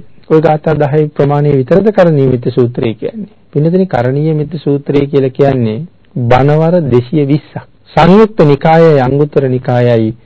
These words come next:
දෙකම තරම් දිගයි අපි ඔය කියන කරණීය මෙත්ත සූත්‍රය.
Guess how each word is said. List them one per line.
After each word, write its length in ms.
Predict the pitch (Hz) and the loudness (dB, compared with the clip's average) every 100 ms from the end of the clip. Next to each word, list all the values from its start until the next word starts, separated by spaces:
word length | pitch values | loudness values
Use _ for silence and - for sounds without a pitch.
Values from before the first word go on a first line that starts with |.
| _ - 120 | _ -8 -6
දෙකම 360 | 113 135 180 185 | 0 2 2 -2
තරම් 320 | 165 127 123 117 | -2 -4 -2 -4
දිගයි 440 | 117 117 110 110 - _ | -2 0 0 -6 -12 _
අපි 320 | 120 123 139 | -4 0 0
ඔය 140 | 131 | 0
කියන 300 | 123 127 120 | -2 -4 -4
කරණීය 380 | 123 120 117 117 | -4 -4 -4 -6
මෙත්ත 200 | 117 117 | -8 -12
සූත්‍රය. 560 | - 131 123 - - | -12 -12 -10 -14 -16